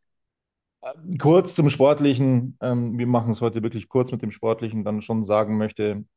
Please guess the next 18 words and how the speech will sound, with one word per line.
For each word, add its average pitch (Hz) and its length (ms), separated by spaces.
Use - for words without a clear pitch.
ähm, 107 400
dass 151 160
ich 131 140
nicht 160 220
so 143 200
schlecht 127 320
gefunden 120 420
habe 107 380
wie 107 100
manch 107 320
andere. 107 440
Es, - 600
es - 300
waren 113 240
mit 113 140
Sicherheit 113 340
Chancen 107 360
da 123 320